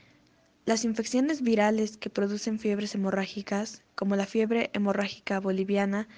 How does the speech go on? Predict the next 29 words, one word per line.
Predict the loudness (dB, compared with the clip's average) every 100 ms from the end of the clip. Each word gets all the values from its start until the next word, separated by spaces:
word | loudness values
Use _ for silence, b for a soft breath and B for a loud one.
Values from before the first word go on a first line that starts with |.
| B B _
y | 2
el | 4
mismo | 4 4 4
dengue, | 4 4 2 -2 -4 -4
no | 0
tienen | 4 4 4
un | 2
tratamiento | 0 0 0 0 -2 -4
específico, | -4 -4 -4 -4 -2 -4 -6 b b b -4
aquí | -4 2 0 0 -4
ni | 0 2
en |
ninguna | 2 2 0
parte | 0 -2 0
del | 0
mundo. | 0 -2 -4 -8 -14 _ b b b b b _ _ _
Cuando | 0 2 2
las | 0 -2
personas | -2 0 2
manifiestan | 2 2 0 -2 -4 -2 -4 -4 -6
complicaciones, | -4 -2 -2 -2 0 0 0 -4 -10 b b
se | -8 -4
sigue | 0 2
un | 2
tratamiento | 0 0 0 0 0 0
de | -2
soporte | -4 -2 2 2 0
con | -2 0
líquidos. | 0 0 0 0 -6